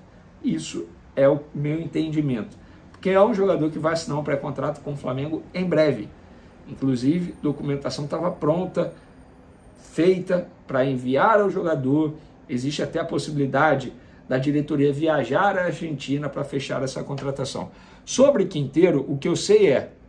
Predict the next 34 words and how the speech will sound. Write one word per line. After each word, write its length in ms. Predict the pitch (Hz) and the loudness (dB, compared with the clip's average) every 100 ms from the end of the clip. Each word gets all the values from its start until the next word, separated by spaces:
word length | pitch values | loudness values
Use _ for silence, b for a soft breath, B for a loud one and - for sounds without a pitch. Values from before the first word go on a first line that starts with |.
| - | -16
o 80 | - | -8
próprio 320 | 131 147 165 | -2 -2 -2
Braz 280 | 139 123 - | 2 2 2
confirmou 580 | 131 127 160 147 160 - | -6 -6 -4 0 0 0
que 160 | - | 2
ele 140 | 143 135 | 4 4
é 40 | |
muito 240 | 127 127 | 2 -4
bem 140 | 123 120 | -4 -2
avaliado 480 | 120 120 117 113 - | -2 -2 -2 -2 -4
pela 220 | 127 127 | -4 -2
diretoria, 640 | 131 135 135 143 170 - B B - | -2 -2 -2 -2 -2 -6 B B -2
ele 180 | 180 175 | 0 2
foi 220 | - 151 | 2 0
oferecido, 760 | 143 160 165 170 - 208 269 B B B | 0 0 2 0 0 -2 -2 B B B
Vitor 360 | 170 208 202 175 | 2 2 4 4
Pereira 600 | 190 170 151 131 117 - - - - - | 4 4 6 4 2 -4 -16 -20 -20 -12
será 440 | - 185 170 151 | 0 4 6 4
questionado 840 | 151 147 - 165 151 180 240 131 - | 2 -4 0 0 4 4 4 0 -10
sobre 340 | - 156 143 | -8 -4 -2
uma 120 | 139 | -4
possibilidade 760 | 135 - 147 - 135 131 131 127 | -6 -6 -6 -4 -4 0 0 0
de 60 | |
trazer 300 | 123 131 127 | -4 -4 -2
esse 160 | 127 165 | -4 -6
atleta 480 | 147 143 151 170 - B B | -6 -2 -2 -2 -8 B B
e 100 | - | -4
o 40 | 180 | -4
Flamengo 480 | 190 190 175 170 170 | 2 2 2 -2 0
pode 220 | 160 160 | 0 2
abrir 220 | 156 147 | 0 0
negociação 680 | 156 151 147 147 - 160 - - | 0 -2 -2 -4 -4 -6 -10 -4
a 200 | 160 170 | -2 -2
qualquer 680 | - 180 - 143 147 - | -2 -4 -2 0 -2 -2